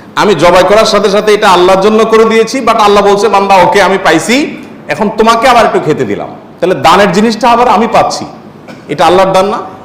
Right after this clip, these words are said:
তো আল্লাহর এই দানটা পাওয়ার জন্য কি উপযুক্ততা তৈরি করছেন আপনি? আমাদের এই প্রশ্ন বিবেকে জাগা উচিত যে আমি কি উপযুক্ত তৈরি করেছি। এই জিলহজের প্রথম দশটি দিন ইবাদত বন্দিগি করার মাধ্যমে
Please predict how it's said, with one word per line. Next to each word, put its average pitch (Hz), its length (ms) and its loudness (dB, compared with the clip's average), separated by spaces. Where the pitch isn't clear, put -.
তো 139 60 -2
আল্লাহর 185 300 2
এই 190 60 0
দানটা 175 380 0
পাওয়ার 220 440 2
জন্য 196 420 0
কি 240 100 0
উপযুক্ততা 208 500 0
তৈরি 143 240 -2
করছেন 110 300 -6
আপনি? 80 200 -12
আমাদের 170 580 2
এই 156 140 0
প্রশ্ন 156 480 -4
বিবেকে 165 380 -2
জাগা 147 280 2
উচিত 156 360 0
যে 131 60 -2
আমি 170 140 0
কি 254 160 -2
উপযুক্ত 220 340 0
তৈরি 143 200 0
করেছি। 101 260 -4
এই 165 160 0
জিলহজের 208 400 2
প্রথম 208 320 0
দশটি 202 260 2
দিন 269 380 -2
ইবাদত 180 400 4
বন্দিগি 214 500 2
করার 185 340 2
মাধ্যমে 226 680 2